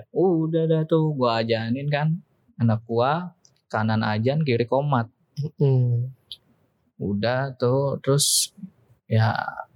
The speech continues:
Speaker 2: Akhirnya berbahagia. Di
Speaker 1: Akhirnya
Speaker 2: situ lu mulai merasa ini pertolongan Allah,
Speaker 1: Nah,
Speaker 2: ya kan?
Speaker 1: yang gua
Speaker 2: Arti
Speaker 1: keajaibannya
Speaker 2: kehidupan.
Speaker 1: gini,
Speaker 2: Iya.
Speaker 1: Bib. Eh, gua kan yang tadi gua cerita, gua ngump-, sampai ngumpulin uang.
Speaker 2: Iya.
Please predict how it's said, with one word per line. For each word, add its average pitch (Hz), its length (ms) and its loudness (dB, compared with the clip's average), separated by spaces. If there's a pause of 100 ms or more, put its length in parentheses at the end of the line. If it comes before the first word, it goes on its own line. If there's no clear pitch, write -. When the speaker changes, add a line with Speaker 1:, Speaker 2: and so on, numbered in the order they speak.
(260)
Speaker 2:
Akhirnya 131 320 0
berbahagia. 120 640 0
Di 117 100 -2
Speaker 1:
Akhirnya 147 60 2
Speaker 2:
situ 180 320 0
lu 196 240 4
mulai 170 420 0
merasa 165 600 -2 (680)
ini 170 260 2
pertolongan 147 640 0
Allah, 127 580 2 (140)
Speaker 1:
Nah, 156 320 0
Speaker 2:
ya 120 160 -2
kan? 123 160 -2
Speaker 1:
yang 156 180 0 (140)
gua 139 520 2
Speaker 2:
Arti 135 360 0
Speaker 1:
keajaibannya 143 480 2
Speaker 2:
kehidupan. 165 80 -4
Speaker 1:
gini, 170 160 0
Speaker 2:
Iya. 120 140 2
Speaker 1:
Bib. 113 140 0 (640)
Eh, 123 360 0 (520)
gua 202 240 0
kan 320 160 -8 (280)
yang 165 240 -2
tadi 151 300 0
gua 156 180 0
cerita, 143 520 -2
gua 143 160 0
ngump-, 151 320 2
sampai 151 280 -2
ngumpulin 143 460 0
uang. 147 560 0
Speaker 2:
Iya. 131 480 0